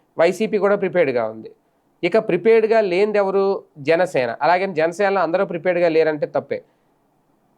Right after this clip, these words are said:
పవన్ కళ్యాణ్ గారు ప్రిపేర్డ్‌గానే ఉన్నారు, జనసేన అధినేత. జనసేన కార్యకర్తలు మాత్రమే ప్రిపేర్డ్‌గా ఉండాలి. వాళ్ళని ప్రిపేర్ చేసే బాధ్యత ఖచ్చితంగా పవన్ కళ్యాణ్ గారు తీసుకుంటారు, తీసుకున్నారేమో already.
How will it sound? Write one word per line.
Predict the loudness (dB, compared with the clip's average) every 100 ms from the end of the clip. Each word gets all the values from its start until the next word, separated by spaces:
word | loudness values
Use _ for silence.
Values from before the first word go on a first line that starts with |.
| 0
పవన్ | 0 2
కళ్యాణ్ | 2 2 2
గారు | 2
ప్రిపేర్డ్‌గానే | 0 0 0 2 2
ఉన్నారు, | 2 0 -4
జనసేన | -2 -2 0 0 0
అధినేత. | 0 0 -2 -6 _ _ _ _ _ _
జనసేన | 0 0 2 0 0
కార్యకర్తలు | 0 0 0 -2 -2 -4 -4 -2
మాత్రమే | -2 -2 -2 -2
ప్రిపేర్డ్‌గా | -2 0 0 2 2
ఉండాలి. | 0 -2 -8 -4
వాళ్ళని | 0 2 0 -2
ప్రిపేర్ | -4 -2 -2
చేసే | -2 0
బాధ్యత | 0 0 0 -6 -8 _ _ -6
ఖచ్చితంగా | -4 -2 -2 0
పవన్ | 0 0
కళ్యాణ్ | 0 0 0
గారు | -2
తీసుకుంటారు, | -4 -8 -6 -8 -8 -10 -14 _ _ _ _ -2
తీసుకున్నారేమో | -2 0 0 2 0 0 0
already. | 0 -2